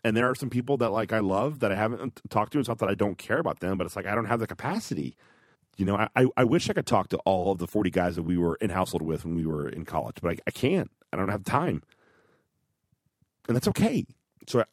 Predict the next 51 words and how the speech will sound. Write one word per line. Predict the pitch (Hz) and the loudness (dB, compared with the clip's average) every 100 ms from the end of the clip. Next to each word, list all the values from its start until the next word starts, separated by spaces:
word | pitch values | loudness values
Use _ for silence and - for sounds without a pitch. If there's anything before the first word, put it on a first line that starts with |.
| 117 | -2
I | |
think | - - 202 247 | -4 0 2 2
it's | - | 2
fine. | 156 190 - | 4 4 2
I, | 131 | 2
I, | 127 131 | 2 4
I | 131 | 4
don't, | 143 - | 4 2
like, | 123 | 0
f-, | - - 117 | -2 -6 2
I | 120 | 4
don't, | 170 | 4
I | 135 | 4
would | 127 | 4
never | 143 170 | 4 4
look | 151 110 | 4 2
down | - 113 117 | 4 4 6
on, | 98 90 | 2 2
like, | 90 92 | 0 0
anyone | 90 87 87 | 2 2 2
who's | 82 92 | 2 6
real | 101 95 | 6 6
into | 98 - | 0 -2
tons | 95 98 101 | 0 2 2
of | 92 | 0
Catholic | - 87 80 | 0 -2 -2
content, | - 87 - - | -2 -2 -2 -8
or | - 80 | -2 -2
it's | 82 | -2
like, | 82 - - - - - - | -4 -6 -18 -16 -18 -6 0
pay | |
attention | 110 101 - | 2 2 2
to | 69 | 2
all | 82 98 95 | 4 4 2
of | |
these | 87 87 - | 2 0 0
influencers | 123 - 92 - 73 73 - _ _ | -2 0 -2 0 -2 -2 -6 _ _
or, | 78 90 | -6 -4
or, | 90 - | -4 -4
or, | - 104 | -2 -2
or, | 101 - 104 _ | -2 -4 -4 _
or | 101 101 | 0 2
anything | 95 87 87 | 0 -2 -2
like | 82 73 | -2 0
that. | 76 - | -2 0
I | 101 | -2
just | 92 117 95 | 0 0 0
don't, | 110 110 113 _ | 2 2 0 _
but | 113 107 95 | -6 0 2
I | 98 | 2
would | 98 104 117 123 123 113 | 2 2 4 2 0 -4